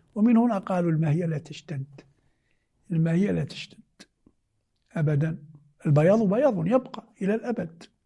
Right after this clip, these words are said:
المواد والجواهر المادية تبقى، لا يمكن أن يطالها التغير،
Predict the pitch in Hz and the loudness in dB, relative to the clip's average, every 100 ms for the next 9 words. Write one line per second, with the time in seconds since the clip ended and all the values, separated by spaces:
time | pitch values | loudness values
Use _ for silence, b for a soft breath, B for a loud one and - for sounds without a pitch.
0 | _ _ _ _ _ _ _ _ _ 170 | _ _ _ _ _ _ _ _ _ -2
1 | 151 165 220 190 151 143 156 165 180 160 | 2 4 4 2 0 0 0 0 0 0
2 | 156 156 147 208 220 254 247 - - - | 0 -2 -2 -4 0 0 0 -6 -12 -16
3 | _ _ _ _ _ _ _ _ - 156 | _ _ _ _ _ _ _ _ -4 2
4 | 156 226 294 247 277 190 220 262 262 190 | 4 4 2 0 -2 0 2 2 -2 -4
5 | - 196 185 170 170 170 151 156 151 | -2 0 2 0 0 2 4 4 2